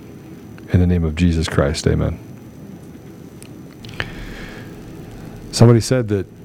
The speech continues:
prayers are working, and I think they are. We're winning. They're liars.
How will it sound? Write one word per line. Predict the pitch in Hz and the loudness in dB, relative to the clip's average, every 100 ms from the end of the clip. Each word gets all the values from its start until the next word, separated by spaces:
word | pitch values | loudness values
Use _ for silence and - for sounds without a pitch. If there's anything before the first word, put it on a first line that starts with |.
| - - | -12 6
prayers | 117 110 92 | 10 10 8
are | |
working, | 90 113 101 80 80 - - | 4 4 2 -4 -4 -12 -2
and | 107 | 2
I | 95 | 4
think | 123 104 | 4 4
they | 92 | 2
are. | 101 85 76 | 2 0 -2
We're | 101 117 | 4 6
winning. | 123 110 101 76 78 - - - - - - | 6 4 0 -4 -8 -16 -18 -16 -16 -12 0
They're | 92 120 120 | 8 8 8
liars. | 92 92 95 73 76 - | 4 2 0 -2 -8 -10